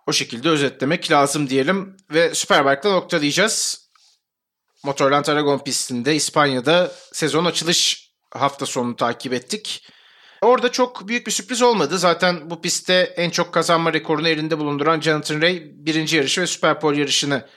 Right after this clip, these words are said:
kazanmayı başardı. İkinci yarışta enteresan bir olay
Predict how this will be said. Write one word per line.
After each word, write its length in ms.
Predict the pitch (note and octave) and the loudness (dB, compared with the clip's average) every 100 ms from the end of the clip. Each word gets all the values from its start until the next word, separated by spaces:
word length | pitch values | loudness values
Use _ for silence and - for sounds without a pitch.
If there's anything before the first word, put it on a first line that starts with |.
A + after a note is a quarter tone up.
| _ _ _ _ - | _ _ _ _ -2
kazanmayı 500 | C3+ B2+ B2+ B2+ B2 | 0 2 2 2 0
başardı. 420 | B2 C#3+ C#3+ G#3+ | 0 2 0 0
İkinci 340 | G#3 G3 F#3+ | -4 -2 0
yarışta 300 | A#3 G3 - | 2 0 0
enteresan 520 | A3 G#3+ G3+ F#3+ A3 G3+ | 0 2 0 2 0 2
bir 40 | |
olay 340 | F#3+ F#3 F#3+ | 2 2 0